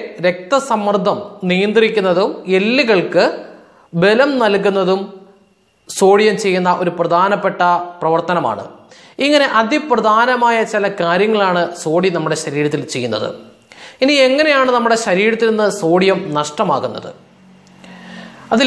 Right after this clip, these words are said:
എടുത്തു പറയേണ്ട ഒരു കാര്യമാണ് വൃക്ക രോഗങ്ങൾ, ഹൃദ്രോഗങ്ങൾ, കരൾ വീക്കം തുടങ്ങിയ രോഗങ്ങളുള്ള ആളുകൾ അല്ലെങ്കിൽ ആളുകൾക്ക് പ്രധാനമായി സംഭവിക്കുന്ന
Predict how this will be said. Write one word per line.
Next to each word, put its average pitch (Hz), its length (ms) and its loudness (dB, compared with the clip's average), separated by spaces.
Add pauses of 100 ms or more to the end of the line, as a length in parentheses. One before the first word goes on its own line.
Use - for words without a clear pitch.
എടുത്തു 240 360 0
പറയേണ്ട 247 380 2 (280)
ഒരു 208 120 0 (100)
കാര്യമാണ് 180 500 0 (2000)
വൃക്ക - 440 0 (320)
രോഗങ്ങൾ, 190 440 0 (260)
ഹൃദ്രോഗങ്ങൾ, 190 840 2 (440)
കരൾ 190 260 2 (100)
വീക്കം 160 300 -4 (340)
തുടങ്ങിയ 240 380 2 (920)
രോഗങ്ങളുള്ള 220 680 4 (320)
ആളുകൾ 175 340 2 (840)
അല്ലെങ്കിൽ 220 280 2 (240)
ആളുകൾക്ക് 226 580 2 (640)
പ്രധാനമായി 233 680 4 (140)
സംഭവിക്കുന്ന 202 520 -2